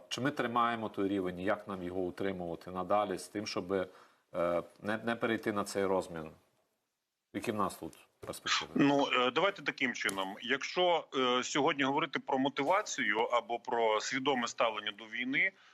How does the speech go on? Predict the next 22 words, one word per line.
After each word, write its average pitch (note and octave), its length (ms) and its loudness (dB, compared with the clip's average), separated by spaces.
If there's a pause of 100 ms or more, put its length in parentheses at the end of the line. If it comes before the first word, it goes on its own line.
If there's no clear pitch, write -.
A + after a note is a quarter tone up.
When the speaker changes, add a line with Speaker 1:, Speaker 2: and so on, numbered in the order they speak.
(100)
Speaker 2:
у A2+ 100 0
нас F3+ 140 2
буде C3+ 200 -4
співвідношення A#2+ 720 -2
один A#2 300 -2
до G#2+ 80 -2
десяти. - 440 -8 (840)
А, A#2+ 720 4
один C3+ 500 0
наш F#3+ 260 0
коштує C#3 420 -6
десять A#2+ 500 -4
їхніх. E2 480 -8 (520)
Причому E3+ 300 0
один E3 320 0
наш F#3+ 220 2
середньостатистичний. C3 1040 -2
Це - 220 0
і A#2+ 320 0
гарно E3 360 0
підготовлені, C3 640 -4
мотивовані A2+ 920 -4